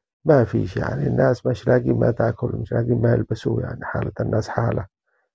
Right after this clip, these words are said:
ما فيش، يعني كان ظلم، كان استبداد. ما يذكروش أي حسنة للإمامة عبر التاريخ في اليمن. يا أخي أنت إيش تتوقع من غراب يأتي لك بخير؟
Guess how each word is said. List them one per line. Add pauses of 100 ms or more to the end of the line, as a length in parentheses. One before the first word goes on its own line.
(200)
ما
فيش،
يعني
كان
ظلم، (100)
كان
استبداد. (760)
ما
يذكروش (260)
أي
حسنة (680)
للإمامة
عبر
التاريخ
في
اليمن. (920)
يا
أخي
أنت
إيش
تتوقع
من
غراب
يأتي
لك
بخير؟